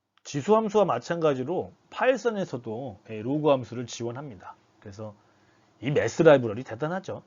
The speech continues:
예, 매스 라이브러리를 통해 가지고 파일선에서 호출하게 되면 임포트 매스, 그 다음에 매스 점 한 다음에, 예, 마찬가지로, 예, 우리 함수를 불러내서 메소드 불러내 가지고 이, 사, 이 콤마 사인데 여기에 이제 조금,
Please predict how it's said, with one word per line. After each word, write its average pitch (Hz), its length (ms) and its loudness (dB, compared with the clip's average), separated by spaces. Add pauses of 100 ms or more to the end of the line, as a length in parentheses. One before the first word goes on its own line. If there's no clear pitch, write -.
예, 98 160 -16
매스 101 260 -12
라이브러리를 110 520 -4
통해 135 240 -8
가지고 98 400 -12
파일선에서 110 540 -12
호출하게 151 480 -4
되면 107 400 -14
임포트 110 460 -14
매스, 92 360 -20 (600)
그 117 80 -16
다음에 139 300 -2 (140)
매스 143 460 -2
점 226 220 2
한 170 140 -4
다음에, 107 440 -8
예, 107 60 -14
마찬가지로, 120 920 -6 (480)
예, 90 60 -20 (760)
우리 98 260 -18 (600)
함수를 151 460 0
불러내서 95 360 -6
메소드 117 360 2
불러내 120 340 2
가지고 120 460 -10 (460)
이, 175 280 6
사, 175 300 2 (200)
이 147 120 -8
콤마 180 280 0
사인데 139 260 -6
여기에 165 300 0
이제 120 160 -8
조금, 113 460 -12